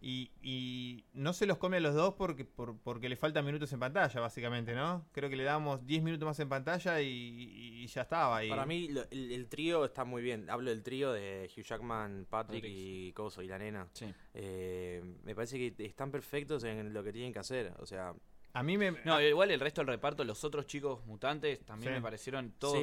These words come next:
Speaker 2: sí,
Speaker 3: bien.
Speaker 2: sí, además los, los identificás a todos al toque, sabés qué poder tiene cada uno.
Speaker 1: Me, me, me pasó a mí, por ejemplo, con los villanos, que no, me pa-, que me pareció muy, muy, una cuestión muy rara, que no me parecieron muy bien armados, pero, pero tampoco porque la, la historia tampoco pretendía
Speaker 2: No,
Speaker 1: que
Speaker 2: pero tienen peso los villanos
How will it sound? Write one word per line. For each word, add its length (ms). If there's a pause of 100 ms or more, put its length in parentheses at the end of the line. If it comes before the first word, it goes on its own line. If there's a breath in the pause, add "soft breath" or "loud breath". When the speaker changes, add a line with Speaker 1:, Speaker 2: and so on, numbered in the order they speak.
(160)
Speaker 2:
sí, 40 (120)
Speaker 3:
bien. 280
Speaker 2:
sí, 60
además 260
los, 220
los 180
identificás 440
a 100
todos 220
al 140
toque, 360
sabés 200
qué 120
poder 200
tiene 200
cada 220
uno. 400 (200)
Speaker 1:
Me, 80
me, 160
me 160
pasó 220
a 20
mí, 100
por 160
ejemplo, 240
con 80
los 100
villanos, 420
que 140
no, 200
me 140
pa-, 200
que 100
me 120
pareció 280
muy, 180
muy, 260
una 500
cuestión 260
muy 100
rara, 300 (300 loud breath)
que 80
no 80
me 80
parecieron 360
muy 200
bien 220
armados, 560
pero, 340
pero 220
tampoco 280
porque 160
la, 100
la 120
historia 220
tampoco 280
pretendía 560
Speaker 2:
No, 180
Speaker 1:
que 80
Speaker 2:
pero 180
tienen 300
peso 300
los 120
villanos 320